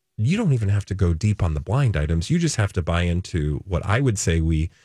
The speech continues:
talk about on this show on a regular basis, is that in Hollywood, nothing is real and everyone smokes. And this is just a P R move to make us feel a certain way about Bradley Cooper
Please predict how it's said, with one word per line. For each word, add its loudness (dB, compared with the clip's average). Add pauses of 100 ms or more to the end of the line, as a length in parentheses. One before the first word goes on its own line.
(240)
talk 0
about 0
on 0
this 0
show -2
on -2
a -2
regular -2
basis, -2
is -2
that 2
in 2
Hollywood, 0
nothing 0
is -2
real 0
and 2
everyone 0
smokes. -2
And 2
this -2
is -4
just -6
a 0
P 0
R 2
move 0
to 0
make 2
us 0
feel 0
a 2
certain -2
way 2
about 0
Bradley 0
Cooper -2